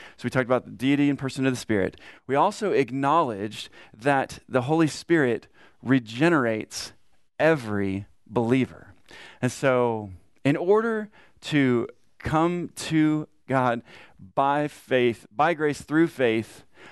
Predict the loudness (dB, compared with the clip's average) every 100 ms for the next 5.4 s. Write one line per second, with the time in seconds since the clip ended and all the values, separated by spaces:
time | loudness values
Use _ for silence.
0 | -14 -4 -2 -2 -6 -12 -20 _ _ -8
1 | -2 2 2 0 -4 -12 _ -2 0 -2
2 | -2 2 2 -2 -6 0 2 2 -2 -6
3 | 0 0 0 -6 0 0 0 -2 -4 -4
4 | -2 2 0 0 2 2 0 -4 0 0
5 | 2 0 -2